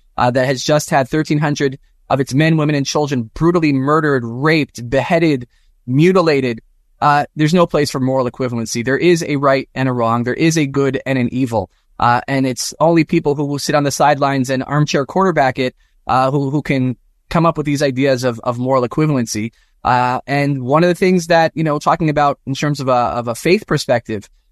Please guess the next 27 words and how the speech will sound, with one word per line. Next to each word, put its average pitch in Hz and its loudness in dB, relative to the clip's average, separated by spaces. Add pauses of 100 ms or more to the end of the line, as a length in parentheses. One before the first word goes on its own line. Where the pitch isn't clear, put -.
(180)
uh, 104 0 (800)
there, 160 2
there 156 0
is 185 0
the, 185 0
the, 160 0
the 151 0
obligation, 151 0 (120)
even 160 0
in 170 2
the 147 2
Bible, 143 2
to, 139 -2
uh, 131 0
to 143 -4 (100)
eliminate 151 2
evil. 143 -2 (360)
Uh, 135 2
it 147 4
is, 147 -2
I, 160 0
I'm 165 0
not 175 4
here 170 0
to 156 2
get 156 0
into, 151 -2